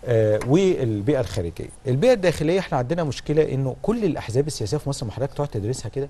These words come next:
هتلاقي ان كل هياكلها التنظيمية قايمة على فكرة الشكل الهرمي اللي كان جاي من الاتحاد الاشتراكي لرئيس الحزب في امانة عامة و-، وكل هذه التشكيلات اللي موجودة. هذا التشكيل اللي في رأيي عفى عليه الزمن. وع-، فاحنا عندنا اشكالية كبيرة جدا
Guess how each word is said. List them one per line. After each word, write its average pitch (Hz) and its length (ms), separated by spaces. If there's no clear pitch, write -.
هتلاقي 143 260
ان 131 200
كل 160 200
هياكلها 117 480
التنظيمية 107 640
قايمة 151 240
على 104 120
فكرة - 240
الشكل - 360
الهرمي 135 360
اللي 107 120
كان 135 180
جاي 143 140
من 143 60
الاتحاد 120 280
الاشتراكي 127 500
لرئيس 113 260
الحزب 117 380
في 113 140
امانة 117 320
عامة 135 360
و-، 110 80
وكل 156 340
هذه 120 200
التشكيلات 143 600
اللي 123 120
موجودة. 101 400
هذا 175 180
التشكيل 175 460
اللي 139 140
في 127 140
رأيي 147 280
عفى 131 320
عليه 117 260
الزمن. 98 320
وع-، 104 340
فاحنا 139 340
عندنا 131 320
اشكالية 135 380
كبيرة 143 360
جدا 156 400